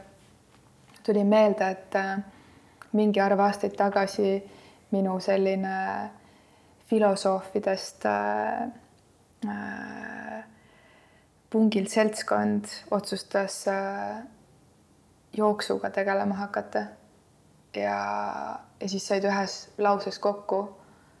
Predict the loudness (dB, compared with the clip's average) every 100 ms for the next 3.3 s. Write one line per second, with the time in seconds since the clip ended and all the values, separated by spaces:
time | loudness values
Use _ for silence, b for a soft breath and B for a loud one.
0 | B _ -14 -12 -10 -4 0 0 0 -6
1 | -8 -10 -14 -20 b b b b b _
2 | _ _ _ -6 -4 -4 0 0 -2 -6
3 | -4 -2